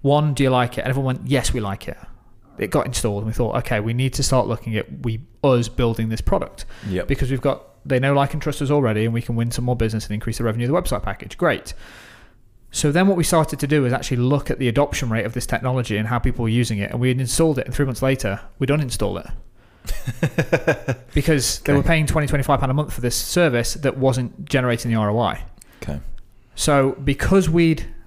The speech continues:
Speaker 1: known about the competition, spoke to them fairly aggressively, to be honest. Not, not, I wasn't aggressive with the person, but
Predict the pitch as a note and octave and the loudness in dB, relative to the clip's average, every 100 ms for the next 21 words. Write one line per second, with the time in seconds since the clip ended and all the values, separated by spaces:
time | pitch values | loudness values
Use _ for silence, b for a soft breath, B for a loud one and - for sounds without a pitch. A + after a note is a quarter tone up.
0 | - D3 D#3+ D#3 D#3 - D#3 A2+ - A2 | -6 0 2 2 2 2 2 2 0 -4
1 | - - - - B2+ - A#2 C#3 - - | -6 -10 -2 0 0 0 -4 -4 -8 -20
2 | - _ - A#2+ G#2+ A2+ - G#2 G#2 - | -20 _ -2 0 2 0 0 0 -2 -2
3 | A2+ E3+ C#3+ C3 B2+ C#3+ B2 - B2+ A#2+ | 0 2 2 0 -2 -2 -2 0 0 0
4 | G2+ B2 - A2 D#3 C#3 A#2+ A#2+ | -2 -2 -2 0 2 2 2 -2